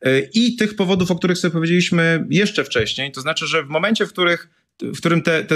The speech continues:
na przykład te zagraniczne komisje wyborcze, które i tak już będą bardzo mocno, y, obciążone pracą, będą musiały jeszcze mieć dodaną pracę, dlatego że oprócz tego, że będą musiały przeprowadzić wybory, będą musiały jeszcze przeprowadzić referendum, to ta sytuacja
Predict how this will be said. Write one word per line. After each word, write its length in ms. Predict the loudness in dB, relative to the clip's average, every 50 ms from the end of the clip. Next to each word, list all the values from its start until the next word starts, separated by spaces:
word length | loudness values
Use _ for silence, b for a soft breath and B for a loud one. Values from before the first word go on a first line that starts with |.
| 0 0
na 100 | -2 0
przykład 240 | 0 -2 -4 -2 -2
te 80 | 0
zagraniczne 580 | 0 2 2 2 2 2 2 2 2 2 0 0
komisje 380 | 0 0 0 0 -2 -2 -2 -2
wyborcze, 400 | -2 0 0 0 0 0 -4 -6
które 220 | -2 0 0 0
i 40 | 0
tak 220 | 0 -2 -2 0
już 100 | -2 -2
będą 320 | 0 0 2 2 2 2 2
bardzo 240 | 2 0 2 0
mocno, 600 | 0 0 0 -2 -6 -8 -8 -6 -6 -8 -8 -10 -12 -14 -14 -14 -14 -14 -14 -14 -12
y, 40 | -12
obciążone 540 | -12 -10 -8 -6 -6 -4 -2 -2 -4 -4 -4
pracą, 420 | -2 -4 -4 -4 -4 -8 -10 -10 -10 B B B B
będą 280 | 0 0 2 2 2 2
musiały 500 | 2 2 2 2 2 2 2 2 2 0 0
jeszcze 320 | -2 -2 -2 -2 -2 0
mieć 220 | 0 0 -2 0 -2
dodaną 460 | 0 0 2 2 2 2 2 2 2
pracę, 340 | 2 0 0 0 0 0 0
dlatego 360 | 0 0 -2 -2 -2 -2 0
że 100 | 2 0
oprócz 300 | 0 0 -2 -6 -4 -2
tego, 200 | -2 -2 -2 -2
że 80 | -4
będą 160 | -4 -4 -6 -6
musiały 220 | -2 0 -2 -2
przeprowadzić 440 | -2 -6 -8 -4 -4 -4 -4 -4 -4
wybory, 360 | -2 0 2 2 2 0 -2 B B B B B
będą 220 | -2 0 2 2 2
musiały 380 | 2 2 2 2 2 2 2
jeszcze 280 | 2 0 0 -2 -4 -4
przeprowadzić 520 | -4 -4 -2 -2 0 0 0 -2 -2 -4
referendum, 600 | -4 -2 -2 0 0 2 2 2 2 2 0 0 -2 B B B B
to 80 | -2
ta 140 | 0 0 0
sytuacja 800 | 0 0 -2 0 2 2 2 2 0 -2 0 0 0 0 0